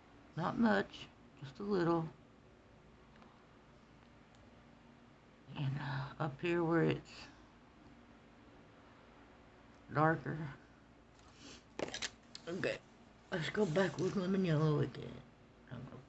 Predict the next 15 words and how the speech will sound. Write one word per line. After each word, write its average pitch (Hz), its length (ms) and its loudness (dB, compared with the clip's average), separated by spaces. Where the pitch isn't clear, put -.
flick 151 180 -4
down, 156 420 2
flick 165 260 -4
up. 165 320 2
And 180 120 0
it's 180 240 2
all 240 440 8
whatever 214 420 8
color 196 380 4
you're 160 180 8
trying 180 460 4
to 175 140 4
achieve 190 500 4
with 196 200 6
it. 185 160 2